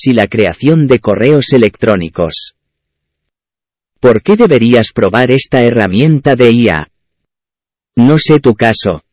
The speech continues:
pero el mío es que me dedico a crear contenidos de todo tipo. Libros electrónicos, libros de bajo contenido,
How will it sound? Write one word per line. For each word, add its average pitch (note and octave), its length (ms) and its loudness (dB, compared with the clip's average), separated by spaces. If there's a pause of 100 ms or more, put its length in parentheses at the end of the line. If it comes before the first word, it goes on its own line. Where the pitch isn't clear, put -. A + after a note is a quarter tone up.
pero A#2 240 4
el A2 160 4
mío D3+ 300 2
es C#3 180 0
que C#3 140 2
me B2 100 2
dedico B2 420 -2
a A2+ 100 0
crear A#2+ 420 -2
contenidos A#2+ 720 0
de A2 160 0
todo A#2+ 340 0
tipo. F#2 420 -4 (1600)
Libros C#3 540 0
electrónicos, G#2+ 960 -2 (100)
libros C3+ 460 0
de G#2 120 0
bajo A2 320 -2
contenido, G#2+ 720 -2